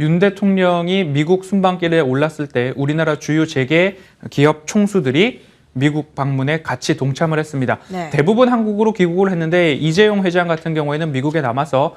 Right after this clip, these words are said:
Speaker 1: 무엇을 하는가 취재된 내용들을 보니까 뭐 비엠에스나 존슨앤존슨, 플래그십, 바이오젠,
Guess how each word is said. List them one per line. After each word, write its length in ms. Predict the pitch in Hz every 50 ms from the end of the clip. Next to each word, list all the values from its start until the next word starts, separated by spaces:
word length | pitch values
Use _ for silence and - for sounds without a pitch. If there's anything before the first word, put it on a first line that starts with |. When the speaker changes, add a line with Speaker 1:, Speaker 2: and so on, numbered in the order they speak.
| - - _ _
Speaker 1:
무엇을 500 | - 120 127 131 143 151 151 175 170 165
하는가 520 | 180 165 151 139 131 160 170 156 123 - -
취재된 480 | - - 202 175 185 170 160 165 156
내용들을 420 | 135 127 135 135 139 135 156 165 156
보니까 560 | 160 123 117 113 - - 175 165 127 90 85 - - - - - - - - -
뭐 120 | 127 127 -
비엠에스나 920 | 131 139 156 170 175 170 165 165 - - 160 160 160 160 160 160 160 160
존슨앤존슨, 960 | - 143 143 139 - 170 165 156 151 135 139 131 131 - 135 131 139 160 160
플래그십, 680 | - - 196 196 190 175 160 147 - 135 131 139 135 -
바이오젠, 760 | - - 127 127 135 147 147 143 135 - 131 123 139 180